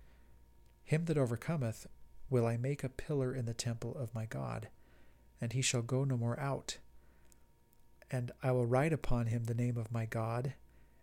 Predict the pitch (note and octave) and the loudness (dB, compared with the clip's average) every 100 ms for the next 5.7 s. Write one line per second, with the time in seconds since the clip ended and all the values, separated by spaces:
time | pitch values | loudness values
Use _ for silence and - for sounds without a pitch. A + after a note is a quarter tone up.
0 | - B2 A#2 A#2 B2+ C#3 C3 A2+ A2 - | -6 -4 0 2 2 2 2 0 2 2
1 | E3 E3 A#2+ A2+ A2 A#2 G#2+ A2+ A#2+ - | 4 2 2 0 -2 0 0 0 -2 -2
2 | A2+ A#2 A#2+ A#2+ A2+ A2+ - A#2 B2+ - | -2 0 0 0 0 2 0 0 -4 -8
3 | - - - - - A#2+ - - D#3 - | -14 -20 -20 -14 -8 -6 -2 0 0 0
4 | - C3+ B2+ A#2 A2+ - D3+ B2 A2+ - | 0 0 2 0 0 -2 0 0 -2 -2
5 | A#2+ A#2 A2+ C#3+ C#3+ A#2 A2+ | -2 0 -2 0 0 0 0